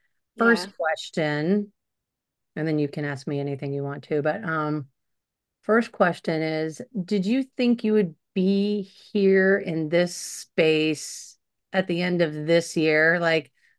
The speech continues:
Speaker 1: envisioning your life or envisioning from January first to today? Did you
Speaker 2: Mm.
Speaker 1: imagine your life looking just as it is right now?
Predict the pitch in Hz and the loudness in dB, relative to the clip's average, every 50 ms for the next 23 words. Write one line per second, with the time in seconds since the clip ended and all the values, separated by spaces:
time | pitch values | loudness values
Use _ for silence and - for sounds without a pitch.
0 | _ _ _ _ _ _ _ _ _ _ - 185 175 170 170 175 170 175 175 170 | _ _ _ _ _ _ _ _ _ _ -2 -2 0 2 2 2 2 2 0 0
1 | 170 165 165 165 170 175 208 226 233 226 220 226 220 208 - 202 190 185 180 190 | 0 0 0 0 0 2 4 4 4 6 6 4 4 2 2 0 0 2 2 0
2 | 190 175 180 185 180 170 180 175 170 170 170 170 160 - 170 165 160 156 151 156 | 0 -2 -2 -2 -2 -2 -2 -2 -2 -2 -4 -6 -4 -4 -4 -2 -2 -2 -4 -6
3 | 156 _ _ _ _ _ _ _ _ _ - 151 147 160 165 170 180 185 180 175 | -6 _ _ _ _ _ _ _ _ _ -10 -6 -2 0 2 4 6 6 6 6
4 | 165 165 156 151 151 156 156 139 135 - - 175 165 151 147 151 160 - - - | 6 4 4 4 4 4 2 0 -2 -4 -2 0 0 2 0 -2 -4 -6 -14 -12
5 | - - 196 185 - - - 147 147 165 160 160 160 156 147 147 143 143 143 147 | -4 -4 -4 -4 -4 -4 -4 -2 2 4 4 6 6 4 4 2 2 0 -2 -6
6 | 143 _ _ _ _ _ _ _ _ _ _ _ _ _ _ _ _ _ _ _ | -8 _ _ _ _ _ _ _ _ _ _ _ _ _ _ _ _ _ _ _
7 | _ _ _ _ _ _ _ _ _ _ _ _ - 180 160 147 175 180 180 185 | _ _ _ _ _ _ _ _ _ _ _ _ -4 -4 -2 0 2 6 6 8
8 | 185 190 190 185 196 196 190 175 175 190 185 185 - - - 175 170 170 165 165 | 8 8 8 6 4 2 2 0 -2 -2 -4 -8 -12 -18 -18 -10 -6 -4 -4 -2
9 | 156 151 143 143 151 170 - - - - _ _ _ _ _ _ _ _ _ _ | -2 0 0 2 2 0 -2 -6 -16 -20 _ _ _ _ _ _ _ _ _ _
10 | _ _ _ - 170 165 151 - - 175 175 170 165 156 143 - - 160 151 151 | _ _ _ -8 -6 -6 -6 -2 -2 -2 0 0 -4 -4 -8 -4 0 0 0 0
11 | - - - - 156 156 151 156 151 139 139 139 143 165 - - 247 262 269 262 | 0 -4 -8 -4 -4 -4 -2 0 0 0 2 0 0 -2 -2 -2 -2 0 0 -2
12 | 269 285 285 294 294 302 294 294 | -4 -4 -2 -2 -4 -4 -6 -8